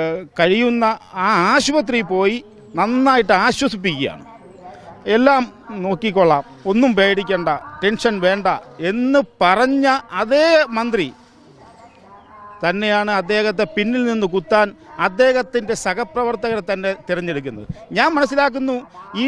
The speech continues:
ഡോക്ടർ ഹാരിസിനേക്കാൾ മാനസിക സമ്മർദ്ദവും പ്രയാസവും മറ്റ് ഡോക്ടർമാർക്കുണ്ടെന്ന് തോന്നുന്നു. കാര്യം അവർക്കൊരിക്കലും ഇഷ്ടമില്ലാത്ത കാര്യം അവരുടെ ഒരു സഹപ്രവർത്തകനെ, സുഹൃത്തിനെ ഈ തരത്തിൽ പൊതുസമൂഹത്തിൽ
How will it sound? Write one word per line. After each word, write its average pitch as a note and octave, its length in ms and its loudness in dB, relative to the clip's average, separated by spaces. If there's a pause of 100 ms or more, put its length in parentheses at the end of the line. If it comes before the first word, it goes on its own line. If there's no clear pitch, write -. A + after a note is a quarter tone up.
ഡോക്ടർ B3 400 4
ഹാരിസിനേക്കാൾ C4+ 1000 0 (140)
മാനസിക B3 420 -2
സമ്മർദ്ദവും G#3 560 -4
പ്രയാസവും F#3+ 580 -2 (1000)
മറ്റ് F#3+ 240 0
ഡോക്ടർമാർക്കുണ്ടെന്ന് F3+ 840 -2
തോന്നുന്നു. A#2 340 -8
കാര്യം F#3+ 220 2 (460)
അവർക്കൊരിക്കലും A#3 760 0
ഇഷ്ടമില്ലാത്ത G#3+ 560 -2 (140)
കാര്യം B2+ 300 -4 (480)
അവരുടെ A#3 380 2
ഒരു A#3+ 80 0
സഹപ്രവർത്തകനെ, G#3+ 800 -2
സുഹൃത്തിനെ G#3+ 580 -4 (380)
ഈ G#3+ 120 0 (160)
തരത്തിൽ A3 420 2 (220)
പൊതുസമൂഹത്തിൽ A3+ 720 0